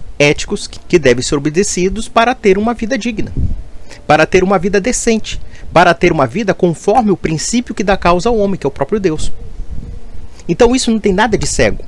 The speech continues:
a não ser que você ache que São Tomé de Aquino era um homem cego, a não ser que você ache que Santo Agostinho era um homem cego. Você que pelo menos alardeia ter lido filosofia, você deveria saber que esses homens não eram idiotas.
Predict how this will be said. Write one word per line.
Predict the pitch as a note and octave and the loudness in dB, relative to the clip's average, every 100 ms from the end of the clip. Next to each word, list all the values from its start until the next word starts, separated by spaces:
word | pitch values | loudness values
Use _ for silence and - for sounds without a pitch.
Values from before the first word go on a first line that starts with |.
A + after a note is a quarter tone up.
| - | -2
a | C#3 | 0
não | D#3+ | 0
ser | - G3+ | 2 2
que | F#3+ | 2
você | F#3 E3+ | 0 2
ache | D#3+ E3+ | 2 2
que | - | -4
São | - | -4
Tomé | - C#3+ | -4 -4
de | C3+ | -4
Aquino | B2+ F3+ | -2 -2
era | E3 | 0
um | C#3+ | 0
homem | B2 | 0
cego, | - C3+ B2+ F2+ - - | 0 2 2 0 -12 -2
a | C3 | -2
não | D3 | 0
ser | A#3 | -4
que | - | -4
você | F#3 F#3+ | 0 4
ache | D3 D#3+ - | 4 4 0
que | - | -4
Santo | F#3 F3+ | -2 -2
Agostinho | C#3+ B2+ F3+ E3+ | -4 -4 -2 0
era | C#3 | 0
um | |
homem | C3 | 0
cego. | - C#3+ B2+ G2 - - - - - - - - - - - | 0 2 2 0 -12 -20 -12 -10 -10 -12 -16 -20 -18 -16 -6
Você | C3 - F3+ | -4 0 0
que | - | 2
pelo | E3+ | 0
menos | D3 D3+ | 0 0
alardeia | D3 D3 A#2 A2+ B2+ A#2 | 2 2 0 0 2 0
ter | G#2 C3 | 0 -2
lido | G#2+ A2+ B2+ | -2 -6 -8
filosofia, | A#2+ A#2+ A2 B2 - A3+ G3+ | -6 -6 -6 -8 -6 -2 -2
você | E3+ - | -2 -4
deveria | D3+ D3+ D#3+ | -2 0 -2
saber | - F3+ B2 | 0 0 -2
que | C#3 | -2
esses | E3+ - C#3+ | -2 0 0
homens | D3 G3+ | 0 0
não | C#4+ | 2
eram | E3 F3+ | 2 0
idiotas. | A#2 A2 G#2+ - - | 0 2 2 0 -6